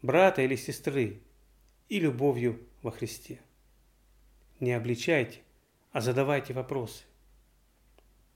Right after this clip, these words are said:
Следующий момент. Разговор должен проходить один на один, без свидетелей. Это утверждение также исходит из того, что то, что я увидел,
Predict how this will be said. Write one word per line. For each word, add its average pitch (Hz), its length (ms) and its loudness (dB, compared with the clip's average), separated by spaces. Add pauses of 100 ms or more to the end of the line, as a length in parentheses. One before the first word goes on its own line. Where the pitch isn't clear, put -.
(340)
Следующий 165 460 4
момент. 117 340 -2 (760)
Разговор 151 800 4
должен 143 360 2
проходить 135 640 -4
один 131 400 0
на 117 140 -2
один, 160 440 -4 (280)
без 131 260 -6
свидетелей. 120 640 -6 (920)
Это 196 260 10
утверждение 185 720 4 (200)
также 180 360 4
исходит 170 520 2
из - 180 -6
того, 233 540 2 (180)
что 165 300 2
то, 220 260 6
что - 160 0
я 151 200 2
увидел, 143 640 0